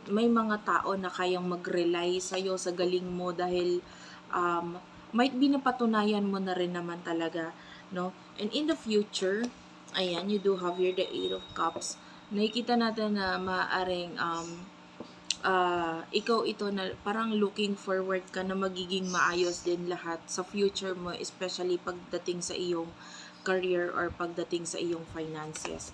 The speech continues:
So, may nakikita tayong mga options dito, ah,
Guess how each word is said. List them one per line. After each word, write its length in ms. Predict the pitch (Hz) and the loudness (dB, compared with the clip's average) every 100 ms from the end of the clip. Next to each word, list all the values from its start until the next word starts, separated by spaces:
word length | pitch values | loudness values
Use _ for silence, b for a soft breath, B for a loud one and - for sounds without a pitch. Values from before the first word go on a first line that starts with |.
| B B B B | B B B B
So, 160 | - 226 | 0 4
may 160 | 233 | 6
nakikita 480 | 247 247 240 240 233 | 4 2 0 0 -2
tayong 400 | 226 214 214 202 | 0 2 2 2
mga 40 | 190 | 0
options 560 | 185 - - 190 185 - | -4 -4 -2 -2 -4 -6
dito, 560 | 190 185 180 170 175 208 - B B B - | -4 -4 -2 -2 -2 -4 -8 B B B 0
ah, 240 | 170 165 | 2 2